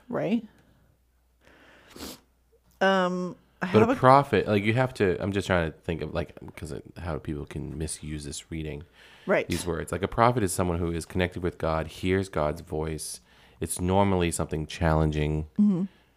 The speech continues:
Speaker 2: and it's normally, uh, about love.
Speaker 1: Yeah, we always,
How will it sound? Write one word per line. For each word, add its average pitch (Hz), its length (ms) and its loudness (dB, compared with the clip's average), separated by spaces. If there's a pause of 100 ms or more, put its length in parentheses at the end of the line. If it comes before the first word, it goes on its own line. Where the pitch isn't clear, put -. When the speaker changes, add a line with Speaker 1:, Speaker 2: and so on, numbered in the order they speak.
(440)
Speaker 2:
and 90 100 0
it's 78 180 -2
normally, 82 480 2 (1600)
uh, 78 300 -4
about 71 280 -4
love. 76 500 -2 (520)
Speaker 1:
Yeah, 160 260 6
we 240 220 4
always, 262 400 4